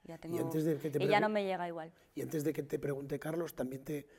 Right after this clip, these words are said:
Speaker 2: te quiero preguntar otra vez en la infancia si la, la literatura, digamos, entendiendo que Dune para mí ya es un clásico, ¿eh? Pero, pero si la literatura clásica, y te hablo evidentemente Dumas, Verne,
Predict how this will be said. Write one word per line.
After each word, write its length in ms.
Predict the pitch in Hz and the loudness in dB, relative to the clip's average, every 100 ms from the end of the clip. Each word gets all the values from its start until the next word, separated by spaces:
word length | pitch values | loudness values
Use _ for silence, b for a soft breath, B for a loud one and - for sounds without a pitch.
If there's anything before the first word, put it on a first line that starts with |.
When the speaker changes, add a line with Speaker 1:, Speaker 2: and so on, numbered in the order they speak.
| B _ | B _
Speaker 2:
te 120 | - | -8
quiero 200 | - 139 | -4 -4
preguntar 380 | 139 139 135 143 | -4 -2 -2 -2
otra 240 | - - 127 | -4 -6 -2
vez 220 | 131 - | -4 -4
en 100 | 135 | -4
la 60 | |
infancia 440 | 135 156 147 175 165 B B | -4 -4 -4 -4 -6 B B
si 420 | - - 151 127 | -14 -8 -6 -4
la, 300 | 127 135 131 - - | -2 0 0 -2 -6
la 260 | 131 135 | -4 -2
literatura, 720 | 139 120 127 139 135 131 156 | -2 -6 -6 -2 0 0 0
digamos, 400 | 147 127 147 - - _ _ _ _ - | 0 -2 -4 -10 -18 _ _ _ _ -14
entendiendo 420 | 101 104 98 104 | -10 -6 -2 2
que 80 | 113 | 4
Dune 260 | 113 117 123 | 4 2 0
para 200 | 113 107 | -2 -2
mí 100 | 104 | -2
ya 80 | 104 | -2
es 100 | 113 | -4
un 80 | 107 | -4
clásico, 380 | 101 - - 110 | -6 -6 -2 -2
¿eh? 60 | |
Pero, 300 | 117 107 101 B B B _ | 0 -4 -4 B B B _
pero 260 | - 123 117 | -2 0 0
si 120 | 113 | 0
la 80 | 117 | 0
literatura 580 | 113 117 113 127 131 - | 0 0 -2 0 -2 0
clásica, 680 | 139 131 - 123 117 117 110 | 0 0 -2 -6 -2 0 0
y 220 | 95 - | -2 -8
te 100 | 98 | -8
hablo 240 | 87 90 | -6 -4
evidentemente 580 | 92 87 85 95 90 95 | -4 -4 -6 -8 -8 -8
Dumas, 540 | 90 95 95 95 92 - | -6 -4 -4 -4 -6 -8
Verne, 580 | 95 87 90 85 85 | -10 -8 -6 -6 -8